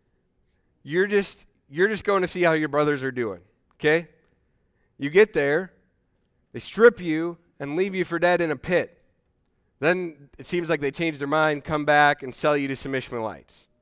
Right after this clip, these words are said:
Now, you knew they hated you and were jealous of you,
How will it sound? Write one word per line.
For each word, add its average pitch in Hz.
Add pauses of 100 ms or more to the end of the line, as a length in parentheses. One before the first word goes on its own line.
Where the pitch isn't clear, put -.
(300)
Now, 165
you 202
knew 247
they 226
hated 226
you 220 (720)
and 165
were 165
jealous 190
of 180
you, 180